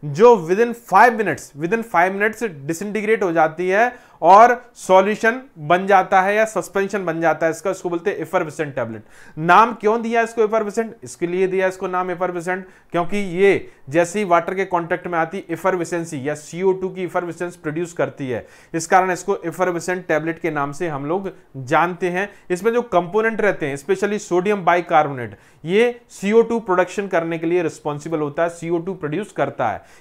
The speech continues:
इसके अलावा इसमें सोडियम बाइकार्बोनेट और टार्टरिक एसिड भी हम यूज करते हैं। अब थोड़ा सा आगे चलते हैं, एक टैबलेट trichurate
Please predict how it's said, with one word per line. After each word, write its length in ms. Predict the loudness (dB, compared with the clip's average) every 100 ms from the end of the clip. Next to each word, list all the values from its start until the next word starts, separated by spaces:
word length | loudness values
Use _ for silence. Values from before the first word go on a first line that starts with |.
| -4
इसके 240 | 0 2
अलावा 280 | 4 6 4
इसमें 340 | 2 -4 -6 -6
सोडियम 400 | -4 -2 -2 0
बाइकार्बोनेट 720 | 0 0 2 0 0 -4 -4 -4
और 120 | -2 0
टार्टरिक 360 | -2 -2 -6
एसिड 240 | -6 -8 -8
भी 120 | -8
हम 140 | -8 -8
यूज 280 | -8 -8
करते 340 | -10 -12 -12 -16
हैं। 160 | -16 -20 _ _ 0
अब 160 | 2 6
थोड़ा 160 | 6 6
सा 140 | 4
आगे 200 | 2 2
चलते 340 | 0 0 0
हैं, 260 | -2 -4 -8 0
एक 220 | 0 0 4
टैबलेट 360 | 6 6 4
trichurate 500 | 4 2 4 2 2